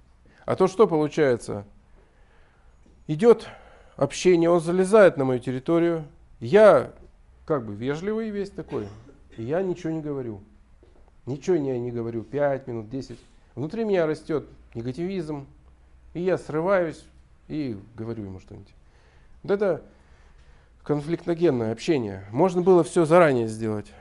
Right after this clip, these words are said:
по-мягкому. Зачем доводить до этого? Значит, с этим тоже понятно. То есть ноль —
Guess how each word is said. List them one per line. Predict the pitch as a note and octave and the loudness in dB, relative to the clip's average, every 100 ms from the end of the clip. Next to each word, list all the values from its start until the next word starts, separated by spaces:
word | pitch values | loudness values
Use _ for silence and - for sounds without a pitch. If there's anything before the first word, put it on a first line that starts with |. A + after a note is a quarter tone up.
| - - - _ - | -20 -20 -20 _ 0
по-мягкому. | D#3+ E3 B2 - G#2 G2+ - - - - | 4 4 2 -4 -10 -12 -18 -20 -20 -16
Зачем | A2 C#3+ G3+ D3 | -12 -2 2 2
доводить | A#2 C3 D3+ C3 | 0 0 0 -4
до | G#2+ | -4
этого? | A2+ G#2+ G#2 G2+ G2 - - - - - - - - - - | -4 -4 -8 -12 -16 -20 -20 -20 -20 -20 -20 -20 -20 -20 -4
Значит, | C#3 D3 D#3 - - - - - _ - - - | -2 -2 -4 -6 -20 -20 -20 -20 _ -20 -20 -18
с | - | 2
этим | G#3 A3 F#3+ E3+ - - - | 4 4 0 -2 -8 -20 -4
тоже | F3+ C3+ | 0 0
понятно. | B2 B2 A#2+ G#2+ G2+ | 0 2 0 0 0
То | D#3+ | 0
есть | D3 - - | 0 -10 -4
ноль — | B2+ F#3 B3+ B3+ | 4 10 10 8